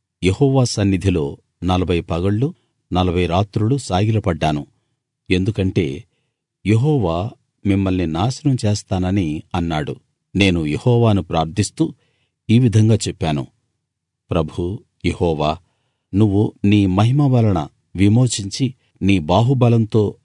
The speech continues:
ఐగుప్తులో నుండి రప్పించిన నీ స్వాస్థ్యమైన ప్రజలను నాశనం చేయవద్దు. నీ సేవకులైన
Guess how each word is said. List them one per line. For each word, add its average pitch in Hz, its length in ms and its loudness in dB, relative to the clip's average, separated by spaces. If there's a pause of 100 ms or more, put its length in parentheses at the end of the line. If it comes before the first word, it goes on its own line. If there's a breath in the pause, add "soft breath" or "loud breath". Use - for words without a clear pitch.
ఐగుప్తులో 117 540 0
నుండి 101 200 2
రప్పించిన 90 640 -4 (520)
నీ 101 200 4
స్వాస్థ్యమైన 123 680 0
ప్రజలను 95 720 -2 (280)
నాశనం 98 520 -2 (100)
చేయవద్దు. 85 460 -4 (580)
నీ 104 180 4
సేవకులైన 117 800 0